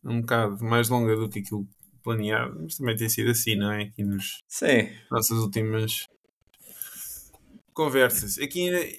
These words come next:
Speaker 1: eh, fazendo um apanhado aqui dos mercados acionistas, tivemos já aqui alguma volatilidade aqui na,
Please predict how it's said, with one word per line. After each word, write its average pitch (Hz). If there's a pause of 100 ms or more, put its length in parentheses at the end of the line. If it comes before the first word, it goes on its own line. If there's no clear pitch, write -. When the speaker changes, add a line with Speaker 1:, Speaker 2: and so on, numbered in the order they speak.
(200)
Speaker 1:
eh, 165
fazendo 160
um 160
apanhado 151
aqui 117
dos 113
mercados 123
acionistas, 123
tivemos 175
já 151
aqui 143
alguma 127
volatilidade 110
aqui 107
na, 107